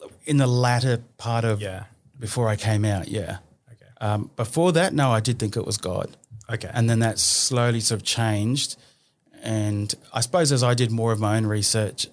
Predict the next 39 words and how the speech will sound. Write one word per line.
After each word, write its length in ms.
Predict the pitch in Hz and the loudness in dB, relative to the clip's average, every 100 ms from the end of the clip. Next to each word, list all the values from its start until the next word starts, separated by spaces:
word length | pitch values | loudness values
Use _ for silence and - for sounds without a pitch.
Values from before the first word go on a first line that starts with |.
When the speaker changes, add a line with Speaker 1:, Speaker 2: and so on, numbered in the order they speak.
| _ | _
Speaker 1:
and 280 | - 104 101 | -6 -2 -2
started 280 | - 107 107 | 0 -2 -2
to 80 | 104 | -4
look 200 | 110 107 | -2 -2
at 220 | 95 - | -4 -4
what 240 | 104 90 - _ _ _ _ _ _ _ | -4 -4 -10 _ _ _ _ _ _ _
other 160 | 113 110 | -2 0
people's 360 | 117 110 104 | 0 -2 -2
talk 200 | - 110 | 0 -2
about, 280 | 101 107 104 - | 0 -2 -2 -6
when 140 | - 110 | -4 -2
other 160 | 113 | 0
people 240 | 117 113 110 | 0 -2 -2
talk 240 | - 107 | -4 -4
about 320 | 107 104 101 | -2 -4 -4
in 260 | 107 95 92 - | -8 -12 -14 -18
interpretations 920 | 98 107 98 101 107 107 - 110 101 | -10 -8 -6 -4 -2 -2 0 -2 -2
or 60 | |
mistranslations 960 | 101 104 - 107 101 98 104 104 107 101 | 0 0 0 -2 -2 -2 -2 -2 -4 -6
in 80 | 98 | -10
the 60 | |
Bible, 460 | 95 95 101 104 95 | -8 -4 -2 -4 -4
and 120 | 101 | -6
how 180 | 104 98 - - - - _ _ _ - _ _ _ | -6 -8 -10 -20 -20 -20 _ _ _ -20 _ _ _
this 160 | 135 123 | -4 -2
person 360 | 131 117 113 | 2 2 2
was 180 | 107 107 | 0 0
never 400 | 110 110 113 104 | 0 2 0 0
even 340 | - 110 104 101 | -2 -4 -2 -2
using 360 | 107 104 104 98 | -2 -2 -2 -2
the 80 | |
word 260 | 95 107 104 | 0 0 0
homosexuality. 840 | 101 101 95 98 - 95 101 101 101 | 0 0 0 -2 -4 -6 -4 -4 -4
They 120 | 104 | -4
were 80 | 101 | -4
using 480 | 104 104 101 98 - _ _ _ _ | -4 -6 -10 -18 -20 _ _ _ _
a-, 120 | 110 117 | -8 -2
another, 340 | 110 110 107 | 0 2 0
f-, 200 | 104 | -2